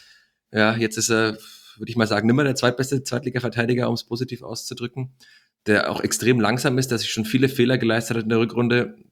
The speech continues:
der den Ball einfach aufs eigene Tor schießt. Also es war ja nicht mal ein Ballverlust, wie du es sagtest, sondern er hat den Ball einfach, weil er den Laufduell falsch eingeschätzt hat, aufs eigene Tor geschossen. Also wenn ich in der Lage bin, dann dresche ich den Ball übers Tribünendach und schieße nicht aufs eigene Tor.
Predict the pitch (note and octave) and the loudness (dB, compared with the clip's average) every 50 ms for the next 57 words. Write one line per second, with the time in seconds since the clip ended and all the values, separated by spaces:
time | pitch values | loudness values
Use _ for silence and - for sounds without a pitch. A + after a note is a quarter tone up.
0 | _ _ G#2+ G2+ G#2 G2+ G#2 G#2 A2+ A#2+ - G2+ G2 G2+ - - - A2 A#2 B2 | _ _ 2 2 4 4 4 2 2 2 0 -2 -6 -6 -4 -2 0 2 2 2
1 | C#3 A#2 - - G#2 A#2 C#3 C3+ - - A2+ G#2+ A2 G2+ - G2 G2 G#2 G#2+ A2 | 2 0 0 -2 -2 -2 0 0 0 0 0 0 -2 -4 -8 -4 0 2 2 2
2 | A#2 A#2 G#2+ G2+ F#2 G#2 A#2+ C3 - B2 A#2 A#2+ - G#2+ G#2+ G#2+ A#2 A2 - B2+ | 4 2 2 2 4 2 2 2 2 0 0 0 0 -2 -2 0 0 0 -2 -4
3 | - - A#2+ A2 G#2+ G#2 G#2+ A2 A2 G#2+ G#2 A2 A#2 A2 A#2+ A2+ - B2+ - - | -4 0 0 2 2 2 4 2 2 2 2 0 0 0 -2 -2 -2 -4 -4 -4
4 | - _ _ _ - G#2+ A2 G#2 G2+ G#2 G#2 G2+ - - _ _ E2 G2+ G#2 G2+ | -10 _ _ _ -4 0 0 0 2 0 0 -2 -4 -6 _ _ -8 -6 -2 0
5 | G2 A2+ C3 - - C#3 A2+ A2 - - G#2+ G#2+ - - G#2 A#2+ A#2+ B2+ B2 - | 0 0 0 2 2 2 2 4 2 0 0 0 0 -2 -2 -2 -2 -2 -4 -2
6 | - C3 - - _ _ A2 G#2 - - - - A#2+ C3+ D#3+ C#3+ - - A#2 C3+ | -4 -4 -4 -6 _ _ -6 -6 -6 -6 0 0 2 4 4 2 2 4 2 2
7 | D#3 D#3 - G#2+ G2+ - G#2 G2 - - - - - _ _ G#2+ F#2+ G2 F#2+ A2 | 2 2 0 -2 -2 -2 -4 -6 -6 -10 -18 -20 -20 _ _ -8 -6 0 2 2
8 | C3 C3+ C#3+ A#2 A2+ G#2+ G#2+ A2 A2 A2+ G#2 C3 B2+ A2+ G#2+ G2+ G#2 G#2+ - - | 2 2 2 2 2 2 4 2 0 0 -2 0 2 2 2 2 0 -2 -2 0
9 | C#3 B2 A#2+ F#2+ G#2 G#2+ A2+ G#2+ A2 A2+ A2 - A2 G2+ G#2+ A#2 C#3 D#3 C3 - | 0 0 0 0 0 0 0 0 -2 -4 -2 -2 -4 -2 0 0 0 0 0 -2
10 | G2 G2 - - - _ _ _ - A2 G#2 G#2+ - - - A2 - A#2 - G2+ | -4 -4 -6 -10 -16 _ _ _ -2 -2 -2 -2 -4 -6 -6 -6 -6 -6 -8 -6
11 | G2+ - - - A2 G#2+ A2+ G2+ - - G#2+ A2+ C3+ - - | -8 -6 -2 -2 0 0 0 -2 -2 0 0 0 0 0 -4